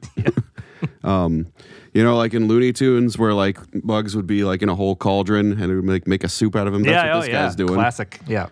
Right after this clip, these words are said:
Speaker 1: Um, then he's gonna jump out the window <laughs> onto a tree, and as <laughs> he jumps onto the tree, all the leaves shake out.
Speaker 2: Yeah.
Speaker 1: So that when he lands, the leaves are under him.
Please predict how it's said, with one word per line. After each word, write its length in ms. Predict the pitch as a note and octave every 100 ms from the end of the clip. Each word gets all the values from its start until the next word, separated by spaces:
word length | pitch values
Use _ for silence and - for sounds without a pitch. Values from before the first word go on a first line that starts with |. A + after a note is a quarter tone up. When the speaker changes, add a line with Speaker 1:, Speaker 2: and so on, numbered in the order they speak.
| -
Speaker 1:
Um, 400 | F#2 F2+ F2 F2+
then 200 | A2 D#3
he's 160 | D#3+ A2+
gonna 380 | B2 A#2 G#2 - _ - F2
jump 340 | - D3 F3+
out 180 | F#3+ D#3+
the 100 | C3+
window 560 | C3+ C3 G2+ F#2 F#2 F#2 - _ _ -
<laughs> 520 | - - - - -
onto 280 | C#3+ C#3+ C#3+
a 60 | A2+
tree, 460 | - C3+ A2 F2+ - - - - -
and 160 | A2
as 440 | - A#2+ E3 D3 - -
<laughs> 140 | C#3 -
he 100 | C3
jumps 340 | - D#3 B2
onto 220 | B2 B2
the 80 | G#2
tree, 240 | - C#3
all 140 | A#2 B2+
the 120 | B2
leaves 320 | G#2+ B2 A#2+
shake 320 | - A2+ F#2+
out. 260 | F2+ F#2+ F#2
Speaker 2:
Yeah. 240 | A#2 A#2 - - - - _ _ -
Speaker 1:
So 180 | - A2+
that 260 | A#2 A#2
when 140 | A#2 A#2
he 180 | B2 A#2
lands, 800 | G2+ A#2+ C#3+ B2+ G#2 G2+ F2+ - -
the 80 | G#2+
leaves 320 | G#2+ B2 A2+
are 100 | A2+ -
under 300 | B2+ B2+ F#2+
him. 320 | F#2 D2+